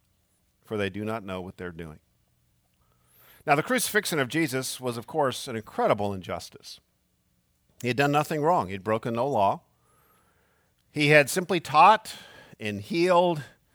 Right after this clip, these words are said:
and performed miracles and loved people. He did, of course, confront those who were using religion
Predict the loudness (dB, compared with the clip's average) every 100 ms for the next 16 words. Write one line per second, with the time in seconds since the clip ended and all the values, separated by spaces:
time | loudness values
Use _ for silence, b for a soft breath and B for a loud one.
0 | _ _ -10 -10 -8 -2 -2 0 2 2
1 | 2 0 0 -4 -12 -14 -18 _ _ _
2 | _ _ -12 -8 -2 -2 -4 -16 _ -14
3 | -12 -16 _ _ _ _ _ _ _ _
4 | _ _ _ -16 b -6 4 6 4 4
5 | 4 4 2 -6 -2 -2 0 0 0 -2
6 | -4 0 2 2 0 -4 0 0 0 -2
7 | -2 0 2 2 0 -6